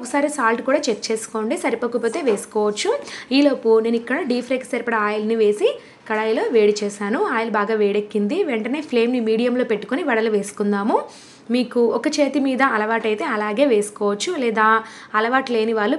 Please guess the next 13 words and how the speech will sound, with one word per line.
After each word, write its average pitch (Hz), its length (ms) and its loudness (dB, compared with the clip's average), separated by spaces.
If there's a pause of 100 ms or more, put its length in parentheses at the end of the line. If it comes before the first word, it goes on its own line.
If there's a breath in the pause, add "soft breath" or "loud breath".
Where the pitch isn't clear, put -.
పాలిథిన్ 226 440 2
కవర్ 214 320 -2
కానీ 208 260 0 (480 loud breath)
అలాంటి 214 260 -2 (100)
కవర్స్ 233 360 -2
తీసుకొని 233 420 -2 (100)
దాని 226 200 0
మీద 226 120 2 (120)
కొద్దిగా 208 400 2 (480 loud breath)
ఒక 214 60 -2 (100)
నిమ్మకాయ 226 440 0
size 214 200 0
అంత 214 100 -2